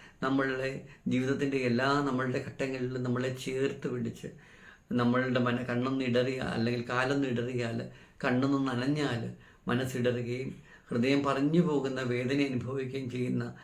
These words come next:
അങ്ങനെയുള്ള അമ്മമാരെയാണ് നമ്മൾ പല സ്ഥലങ്ങളിലും ഉപേക്ഷിച്ച് വീടുകളിലേക്ക് രക്ഷപ്പെട്ടു പോയിട്ട് ആ മനസ്സമാധാനത്തോടുകൂടി ഉറങ്ങുവാനും ജീവിക്കുവാനും ഒക്കെ ആയിട്ട് നമ്മൾ ശ്രമിക്കുന്നത്.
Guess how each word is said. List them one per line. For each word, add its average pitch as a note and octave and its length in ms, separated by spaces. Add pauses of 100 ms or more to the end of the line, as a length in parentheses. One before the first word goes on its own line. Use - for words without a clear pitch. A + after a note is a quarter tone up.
(220)
അങ്ങനെയുള്ള B2 520
അമ്മമാരെയാണ് A2+ 920
നമ്മൾ A2 280 (460)
പല B2 300
സ്ഥലങ്ങളിലും A#2+ 640
ഉപേക്ഷിച്ച് A2+ 560 (380)
വീടുകളിലേക്ക് B2 640
രക്ഷപ്പെട്ടു A#2 540
പോയിട്ട് A2 580 (380)
ആ A#2 40
മനസ്സമാധാനത്തോടുകൂടി A#2 1800 (260)
ഉറങ്ങുവാനും A#2 880 (180)
ജീവിക്കുവാനും A#2 720
ഒക്കെ A2 220
ആയിട്ട് A2 220
നമ്മൾ G#2+ 240
ശ്രമിക്കുന്നത്. A#2 720